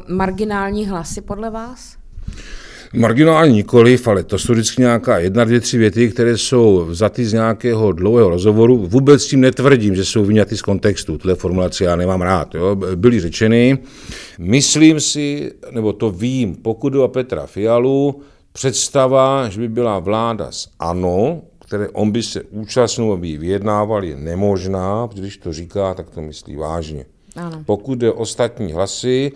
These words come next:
Speaker 2: které se ozývají, třeba pan Vondra je místopředseda strany, tak řekl svůj názor. No tak zkrátka a dobře se budou muset na tom předsednictvu nějak dohodnout, kdy já si myslím, že zvítězí,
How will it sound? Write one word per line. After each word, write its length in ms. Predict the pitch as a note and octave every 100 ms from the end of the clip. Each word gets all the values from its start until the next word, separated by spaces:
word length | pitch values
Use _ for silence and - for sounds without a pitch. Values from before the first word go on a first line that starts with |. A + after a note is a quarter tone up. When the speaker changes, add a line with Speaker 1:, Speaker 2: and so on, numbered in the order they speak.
| - - _
Speaker 2:
které 340 | _ G#2 A2
se 200 | G#2 -
ozývají, 580 | F#2 G#2 A#2 A2+ A2+ A2+
třeba 380 | G#2+ - G#2 G2+
pan 240 | G2 F2+
Vondra 380 | E2+ F#2 F#2+ F#2+
je 80 | C#2+
místopředseda 720 | F#2 - B2+ B2 A2 A#2+ A2
strany, 340 | G#2 - G2+ G#2
tak 180 | D#2+ E2
řekl 260 | F2 G#2
svůj 260 | G2 G#2+ G#2+
názor. 500 | G#2 G#2 G2 G#2+ G2+ - - _
No 120 | G#2+ B2
tak 300 | C3+ A#2+ -
zkrátka 640 | - A#2 B2 B2 C3+ A#2
a 20 |
dobře 260 | G2+ G#2+ A#2
se 180 | - G2+
budou 180 | G#2
muset 200 | A2+ G#2
na 60 | A2+
tom 160 | - G2+
předsednictvu 560 | G#2 A2+ A#2 G2+ -
nějak 260 | G#2 C#2+ - _ _
dohodnout, 720 | - F2+ G#2 A2 A#2 A#2 A#2+ A#2
kdy 180 | G#2+ -
já 160 | G2 F#2+
si 140 | -
myslím, 320 | G#2 G2+ G#2+
že 120 | F2+
zvítězí, 640 | E2 F#2+ F#2+ G#2+ G2+ E2+